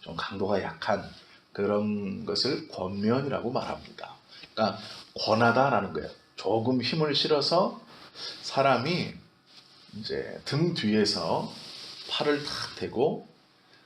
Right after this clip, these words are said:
한 발짝 앞으로 출발할 수 있도록 살짝 미는 상태, 이게 권면입니다. 이 원래 이 원어대로의 표현이라면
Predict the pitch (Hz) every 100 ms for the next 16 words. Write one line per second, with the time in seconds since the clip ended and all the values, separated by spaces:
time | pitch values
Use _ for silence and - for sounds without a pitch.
0 | - - - 185 185 175 165 165 - 156
1 | - - - - 147 147 - 190 185 165
2 | - 135 - 202 - - - - 240 135
3 | 120 123 113 95 95 123 143 160 120 127
4 | 131 104 76 - - - - _ _ -
5 | - 95 87 82 - - _ - - -
6 | 104 107 110 104 92 98 117 117 101 95
7 | 90 - 123 113 95 85 104 160 -